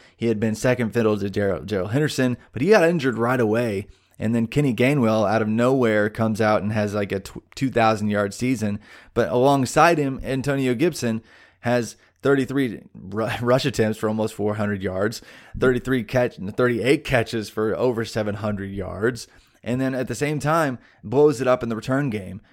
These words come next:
Uh, twenty-three returns for six hundred forty-five yards. Overall, again, almost eighteen hundred yards all purpose.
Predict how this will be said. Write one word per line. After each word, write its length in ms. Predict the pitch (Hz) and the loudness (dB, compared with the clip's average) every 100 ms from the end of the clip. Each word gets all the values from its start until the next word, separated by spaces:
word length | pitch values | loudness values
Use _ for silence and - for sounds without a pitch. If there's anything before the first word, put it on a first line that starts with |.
| _ | _
Uh, 100 | - | -10
twenty-three 760 | 110 - 139 131 139 139 123 117 - | -10 -4 -2 -2 -2 -2 -2 -6 -8
returns 460 | 120 120 135 139 120 | -8 -2 -2 -2 -2
for 120 | 117 | -6
six 220 | - 131 | -6 -4
hundred 260 | 139 131 117 | -2 -2 -2
forty-five 560 | 131 123 113 110 107 101 | 0 0 0 -2 -2 -2
yards. 400 | 131 110 101 - _ _ | -2 -2 -6 -12 _ _
Overall, 480 | - 120 127 135 117 | -4 0 2 4 2
again, 420 | 113 147 113 110 127 | 0 0 0 -2 -4
almost 460 | 139 139 131 - | -4 -2 -4 -4
eighteen 380 | - 127 - 127 | -8 -8 -6 -4
hundred 400 | 113 110 107 95 | -4 -4 -6 -6
yards 340 | 107 127 120 92 | 0 2 0 -2
all 160 | 107 | -8
purpose. 600 | - 131 135 131 117 - | -4 -2 0 -2 -2 -8